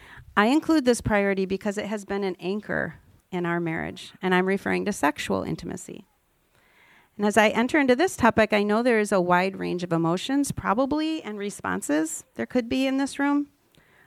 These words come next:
There is joy and healthy sexual relations in some of our marriages, and there's hurt and wounds in others.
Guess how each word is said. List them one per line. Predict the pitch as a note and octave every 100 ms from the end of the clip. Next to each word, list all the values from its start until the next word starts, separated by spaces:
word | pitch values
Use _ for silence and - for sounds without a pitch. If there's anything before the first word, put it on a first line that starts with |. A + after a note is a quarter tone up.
| _ G3
There | G#3+ A3 A3
is | F#3+ F3+
joy | E3 F3 F#3 G#3 C#4 D#4+ _
and | F#3+ F3+
healthy | - F3+ G3 C4+
sexual | C4+ C4 B3+ - C4+
relations | C4 B3+ B3+ - C#4 B3+
in | A3
some | - F3
of | G3
our | A#3+ B3+
marriages, | B3+ C4 B3+ C#4+ C#4+ - _ _ _ _ _ -
and | B3+ C#4+ C4+
there's | A3+ G#3+
hurt | - F3+ D3+ -
and | F#3+ F#3
wounds | F3+ F#3+
in | G#3+ A#3
others. | A#3 F#3+ E3+ -